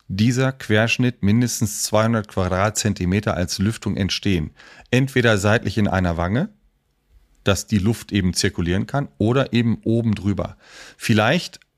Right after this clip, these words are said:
reicht es aus, das ist ein Rechenbeispiel, oben drei Zentimeter zur Decke Platz zu lassen auf der gesamten Länge, je nachdem. Das ist sehr individuell.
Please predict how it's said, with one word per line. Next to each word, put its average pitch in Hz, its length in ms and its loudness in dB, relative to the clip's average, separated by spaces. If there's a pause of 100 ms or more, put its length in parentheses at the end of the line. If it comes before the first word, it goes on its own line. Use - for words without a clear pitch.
(320)
reicht 98 380 0
es 92 100 -8
aus, 110 360 2
das - 180 -2
ist - 100 -4
ein 90 80 0
Rechenbeispiel, 117 840 0 (400)
oben 135 380 2
drei 104 240 2
Zentimeter 104 680 2
zur - 160 -2
Decke 90 240 -4
Platz 131 320 -2
zu - 120 -2
lassen 127 460 0 (360)
auf 113 180 0
der 113 140 2
gesamten 107 460 2
Länge, 107 300 2
je 104 180 0
nachdem. 101 420 0
Das 104 140 -2
ist 131 160 -2
sehr 156 200 2
individuell. 131 720 2